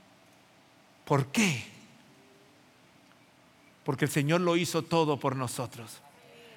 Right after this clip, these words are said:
El rey había preparado todo para que Mefiboset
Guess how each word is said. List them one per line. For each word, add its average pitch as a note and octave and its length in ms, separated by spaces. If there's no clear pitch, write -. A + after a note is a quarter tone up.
El C3+ 160
rey F#3 400
había D3 300
preparado C#3+ 680
todo A2 360
para C3 220
que A#2+ 160
Mefiboset F3 1120